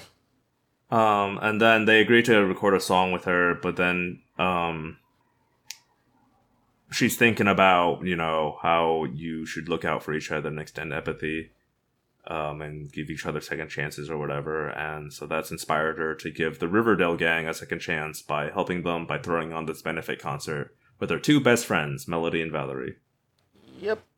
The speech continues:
Speaker 1: The Riverdale R R O T C shirt still looks like it says Riverdale Erotic to me.
Speaker 2: Well, Riverdale, Riverdale Erotic is, uh, what you get whenever you search up, um,
Speaker 1: That, that was, uh,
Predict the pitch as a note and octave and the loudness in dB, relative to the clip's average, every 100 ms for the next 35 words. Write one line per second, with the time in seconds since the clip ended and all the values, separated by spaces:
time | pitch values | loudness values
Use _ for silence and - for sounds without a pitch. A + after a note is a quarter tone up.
0 | - - _ _ _ _ _ A2 G#2+ B2 | -20 -20 _ _ _ _ _ 2 6 6
1 | B2+ A#2 A#2 A2 A2 G#2+ G#2 G2 G2 - | 8 6 6 6 8 8 6 6 4 2
2 | F#2 - F2 - D#2+ C#2+ - G#2+ F#2+ F2+ | 0 0 -2 0 -2 -2 2 4 4 2
3 | - F2 F2+ F2+ D#2 F2 D#2+ D#2+ D#2 D#2 | 0 0 0 -2 0 -2 -2 -2 -2 0
4 | D#2 D2+ D#2 E2 D#2 D#2 - _ _ _ | 0 0 -4 -6 -6 -6 -10 _ _ _
5 | _ _ _ _ - F3 E3+ F#3+ F3+ E3 | _ _ _ _ -4 2 6 6 4 2
6 | E3+ F3 F#3+ F#3+ F3+ F3 D#3 E3 F3 F3+ | 4 8 10 10 8 6 2 2 4 6
7 | G3 F3 E3+ F3 F#3 F3 - D3+ C#3 - | 6 8 10 10 10 8 6 0 0 0
8 | C#3+ C3+ C3 - D#3+ D#3 E3+ D3+ - D3+ | 2 4 2 0 -2 -2 -2 -6 2 4
9 | C#3+ - D3 D3 C#3 C#3+ C#3+ C3+ D3+ C#3+ | 2 -2 0 2 2 2 0 -2 -6 -10
10 | C3+ - D3+ - C#3+ C3 A#2+ - _ _ | -6 -2 -4 -4 -4 -2 -2 -8 _ _
11 | _ _ _ _ _ _ _ - A2 F#2+ | _ _ _ _ _ _ _ -8 -6 -8
12 | A2 _ _ _ - G2+ F#2 G2+ G#2 G2+ | -12 _ _ _ -2 2 2 4 4 4
13 | F2 F#2 F2+ F2 D#2+ D#2 C2+ A1+ | 2 2 2 2 0 0 -2 -6